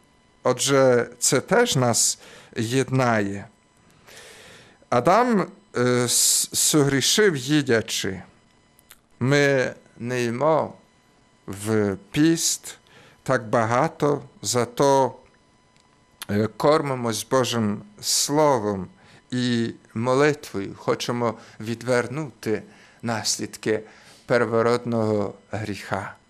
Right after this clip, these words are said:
Отже, почни сьогодні постити. Почни замикати лагідно двері, не хлопаючи ними.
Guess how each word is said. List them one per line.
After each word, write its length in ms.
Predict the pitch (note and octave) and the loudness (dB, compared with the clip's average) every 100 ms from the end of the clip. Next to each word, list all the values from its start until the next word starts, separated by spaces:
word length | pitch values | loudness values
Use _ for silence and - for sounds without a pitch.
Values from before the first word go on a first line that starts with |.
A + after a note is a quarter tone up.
| _ _ - - _ _ - | _ _ -20 -20 _ _ -10
Отже, 180 | - D#3 | -4 -4
почни 420 | - B2+ - G#2 | -2 -4 -2 -4
сьогодні 400 | - G2 F#2 F#2 | -4 -8 -10 -12
постити. 760 | F#2 F#2+ F#2 - F#2 - - - _ _ _ - - _ _ _ _ | -10 -8 -8 -10 -12 -16 -20 -20 _ _ _ -20 -20 _ _ _ _
Почни 720 | - C3+ - D3+ C3+ B2 G2+ G#2+ - _ _ | -4 -2 -2 -2 -2 -2 -4 -8 -18 _ _
замикати 1000 | - A2+ G#2 G#2 G#2 A#2 A2 - - F2 - _ - - - - | -6 -4 -2 -4 -2 0 -2 -6 -10 -10 -14 _ -20 -20 -18 -2
лагідно 480 | A#2 A#2+ A2 G2+ F#2+ | 0 0 -2 -8 -10
двері, 460 | G2+ A#2+ C3 A#2 F#2 _ _ _ _ | -2 0 0 -2 -10 _ _ _ _
не 100 | G#2+ | -14
хлопаючи 880 | G#2 - B2 - G2+ G2+ - A2+ G2 F#2 - - - | -12 -6 -6 -4 -6 -6 -6 -4 -6 -8 -20 -20 -12
ними. 500 | - A#2 C3+ B2+ G2 | -6 -2 -2 -4 -10